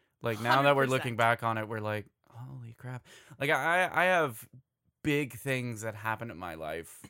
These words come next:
Speaker 1: that feel like they happened this year that absolutely happened last year.
Speaker 2: Yeah.
Speaker 1: That I, I will occasionally think about and be like, "Oh my God, it's been, like, over a year since this happened."
Speaker 2: I mean, this is a much smaller portion, but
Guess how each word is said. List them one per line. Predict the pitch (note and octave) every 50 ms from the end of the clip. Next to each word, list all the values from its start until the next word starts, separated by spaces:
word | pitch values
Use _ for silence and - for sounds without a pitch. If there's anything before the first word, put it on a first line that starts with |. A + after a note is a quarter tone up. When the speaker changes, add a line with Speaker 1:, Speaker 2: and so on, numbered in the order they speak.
| - -
Speaker 1:
that | A#2+ G#2+ E2 - -
feel | - - - - A2 F2+ E2
like | E2+ E2 D#2+ - -
they | - D#2
happened | F2+ G#2+ A2 E2+ - - - D#2+ C#2+ C#2+ -
this | E2 C#2+ - - -
year | E2+ D#2+ C#2+ C#2+ D2 C#2+
that | - - - - -
absolutely | - - A#1 - - - - A#1 A#1+ C2 A#1 - A#1 B1
happened | - - - A1+ - - - -
last | A#1+ A1+ - - - - -
year. | - G1+ - - - B2+ _ _ _ - - _ _ _
Speaker 2:
Yeah. | - A#3 A3+ C#4 - _ _ -
Speaker 1:
That | B2 A#2 -
I, | A#2 A#2 A#2+ A#2 A#2+ -
I | - A#2+ A#2+
will | A#2 A#2 A2+
occasionally | A#2 B2 A#2+ A#2 - - C#3 C#3 C3+ A#2+ B2+ C3+ A#2+ A#2
think | G#2+ - C3+ B2+ A2+
about | A#2+ A2+ A2 G#2+ G#2 G#2+
and | A#2+ A2+
be | A2 G#2+
like, | G#2 G#2+ G#2 G#2+ G#2 - - - _ _ D4+ _ _ _ _ _ _ _ -
"Oh | D3
my | D3+ B2
God, | C3 B2 B2+ A#2 -
it's | B2 A#2+ A2+ A#2 -
been, | - - B2+ A#2 A#2+
like, | A2+ G#2 -
over | - G#2 A#2 A#2 A2+ A2 A2+ G#2+
a | G#2+
year | G#2 G#2 A2 G#2+ G#2+ G#2+ G#2+ G#2+
since | G#2 - A2 - - -
this | F#2+ -
happened." | - G#2 - G#3+ - - - - - -
Speaker 2:
I | B3 C4
mean, | B3+ C4 B3+ B3 A#3+ G3+
this | A#3 B3+ A#3+ -
is | B3+ A#3+ A3+ A#3+
a | A3 G#3
much | G3+ G#3+ A3 A3+ - -
smaller | - - B3 A#3 G#3 G3 G#3 G#3 G3+ G3
portion, | _ - - G#3+ G3+ G3+ G3+ - - A3 G3 F3 D#3 D#3+ -
but | F#3 F#3 F3+